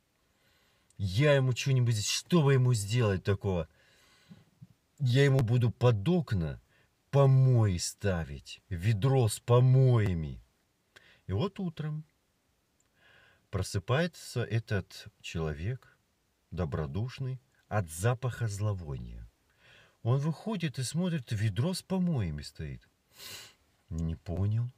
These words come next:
Он вылил это ведро и выставил за забор. На следующий день он просыпается от этого же. Что за зловоние?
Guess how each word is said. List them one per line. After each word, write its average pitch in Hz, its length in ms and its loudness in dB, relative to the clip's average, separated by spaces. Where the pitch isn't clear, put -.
Он 117 160 -2
вылил 113 400 0
это 92 220 -4
ведро 87 560 -4
и 95 100 -4
выставил 110 500 -4
за 92 140 -8
забор. 62 480 -12
На 113 180 2
следующий 208 600 0
день 135 420 -2
он 76 120 -10
просыпается 156 720 -2
от 190 140 -2
этого 101 360 0
же. 64 220 -12
Что - 320 -4
за 127 120 -4
зловоние? 135 720 -4